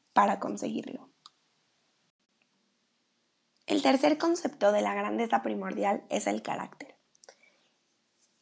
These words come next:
¿Cuán importante es tener carácter para desenvolvernos en la realidad?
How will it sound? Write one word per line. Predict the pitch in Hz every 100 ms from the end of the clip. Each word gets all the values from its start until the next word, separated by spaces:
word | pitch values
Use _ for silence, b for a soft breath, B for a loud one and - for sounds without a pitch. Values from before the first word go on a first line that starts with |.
| _
¿Cuán | - 330 330 330
importante | 269 247 - 220 - 226 226 - -
es | 208 208 -
tener | 208 208 202
carácter | 208 202 208 208 226
para | 208 196
desenvolvernos | 196 190 196 190 196 202 202 -
en | -
la | 160
realidad? | 131 95 -